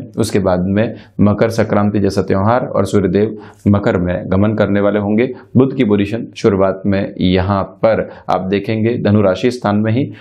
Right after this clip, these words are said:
तो चंद्रमा शुरुआती दो दिनों के लिए यहाँ अष्टम भाव में अष्टमेश होकर चलायमान रहने वाले होंगे। हम चर्चा करते हैं प्रथम भाव के साथ में,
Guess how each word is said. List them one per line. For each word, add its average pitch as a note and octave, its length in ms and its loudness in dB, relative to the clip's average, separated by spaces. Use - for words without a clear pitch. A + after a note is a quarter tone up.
तो B2 60 4
चंद्रमा C3 440 2
शुरुआती A#2+ 440 2
दो A2+ 140 4
दिनों G2 240 0
के G2 140 -4
लिए - 260 -8
यहाँ G2+ 380 4
अष्टम A2+ 320 -2
भाव F2 260 -2
में F#2+ 100 -2
अष्टमेश F#2+ 480 -2
होकर E2 360 -6
चलायमान E2 640 -2
रहने F2 320 0
वाले D2+ 220 -2
होंगे। D#2+ 380 -2
हम B2 220 0
चर्चा A#2 360 2
करते G#2+ 320 -2
हैं A2 220 0
प्रथम A#2+ 360 0
भाव E2+ 260 0
के F2+ 120 -6
साथ - 300 -6
में, D2+ 140 -2